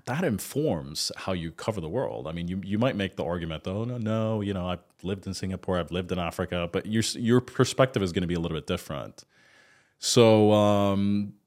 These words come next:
I'm, I'm just very interested in understanding people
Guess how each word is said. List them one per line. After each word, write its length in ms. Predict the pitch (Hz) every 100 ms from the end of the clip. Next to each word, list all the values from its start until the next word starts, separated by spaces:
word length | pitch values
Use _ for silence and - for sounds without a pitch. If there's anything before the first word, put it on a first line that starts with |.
| - _ -
I'm, 440 | 131 143 135 113 -
I'm 180 | 131
just 200 | 139 170
very 260 | 98 110 101
interested 420 | 110 135 - 95
in 140 | 90 -
understanding 680 | 95 87 - 92 90 85 80
people 720 | 87 85 - 80 78 78